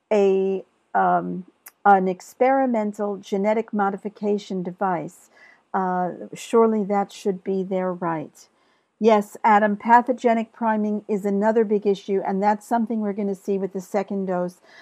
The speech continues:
For those who aren't aware, pathogenic priming is known to occur with many R N A viruses, but, uh,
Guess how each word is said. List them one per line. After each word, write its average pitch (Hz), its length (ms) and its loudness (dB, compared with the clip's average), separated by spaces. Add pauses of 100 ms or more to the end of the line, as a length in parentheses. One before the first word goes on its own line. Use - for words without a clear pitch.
(140)
For 214 140 0
those 269 300 4
who 277 120 -2
aren't 220 240 0
aware, 196 300 -2
pathogenic 240 800 -4
priming 196 540 -6 (440)
is 208 180 -2
known 214 360 0
to 240 180 -6
occur 214 320 -2
with 185 240 -6
many 220 320 -2
R 196 220 -2
N 180 160 -2
A 180 120 -4
viruses, 180 760 -6
but, 185 240 0 (400)
uh, 180 180 0